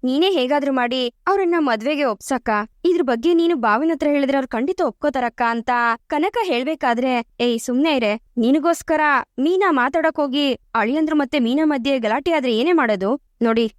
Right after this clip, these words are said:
ಎಲ್ಲಾರ್ಗೂ ಹೇಳ್ತಾ ಇದೀನಿ, ಕೇಳಿಸ್ಕೊಳ್ಳಿ. ನನಗ್ ಗೊತ್ತಿರೋ ಪ್ರಕಾರ ನಮ್ ಮನೇಲಿ ಏನೇ ಒಂದ್ ತೀರ್ಮಾನ ತಗೋಬೇಕು ಅಂತಂದ್ರು ಅದು ಅಳಿಯಂದ್ರು ತಗೊಂಡ್ರೆ ಮಾತ್ರ. ಅದಕ್ಕೆ ಹೇಳ್ತಾ ಇದೀನಿ ಕೇಳು ಮೀನಾ, ನೀನ್ ಏನಾದ್ರೂ ಮಾತಾಡಕ್ ಹೋಗಿ ಅಳಿಯಂದ್ರ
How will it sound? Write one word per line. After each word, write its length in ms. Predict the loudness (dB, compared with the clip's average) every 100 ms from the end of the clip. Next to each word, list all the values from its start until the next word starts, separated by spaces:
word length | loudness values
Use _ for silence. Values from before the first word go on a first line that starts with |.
| -4
ಎಲ್ಲಾರ್ಗೂ 520 | 0 2 4 4 2
ಹೇಳ್ತಾ 280 | 0 0 0
ಇದೀನಿ, 180 | 0 0
ಕೇಳಿಸ್ಕೊಳ್ಳಿ. 600 | 0 -2 -2 -4 -4 -6 -2
ನನಗ್ 280 | 0 0 0
ಗೊತ್ತಿರೋ 320 | -2 -2 -2
ಪ್ರಕಾರ 340 | -2 -2 0 2 0 -2 -2
ನಮ್ 180 | 0 2
ಮನೇಲಿ 340 | 0 0 -2 0
ಏನೇ 180 | 0 0
ಒಂದ್ 180 | 0
ತೀರ್ಮಾನ 380 | -2 -2 0 0 -2
ತಗೋಬೇಕು 480 | -2 -2 -4 -2
ಅಂತಂದ್ರು 600 | -2 0 0 0 0 -2 -4 _
ಅದು 240 | -2 0 -2
ಅಳಿಯಂದ್ರು 360 | 0 0 -2
ತಗೊಂಡ್ರೆ 340 | -2 -2 0 0
ಮಾತ್ರ. 320 | -2 -2 -6 -6 _
ಅದಕ್ಕೆ 300 | -2 0 0
ಹೇಳ್ತಾ 300 | 0 0 0
ಇದೀನಿ 160 | -2 -2
ಕೇಳು 260 | -2 -2
ಮೀನಾ, 300 | 0 -2 -4 -8 _
ನೀನ್ 160 | 0 0
ಏನಾದ್ರೂ 320 | 2 0 0
ಮಾತಾಡಕ್ 420 | 0 0 -2 -2
ಹೋಗಿ 320 | -4 -2 -2
ಅಳಿಯಂದ್ರ 580 | -2 -4 -4 0 0 0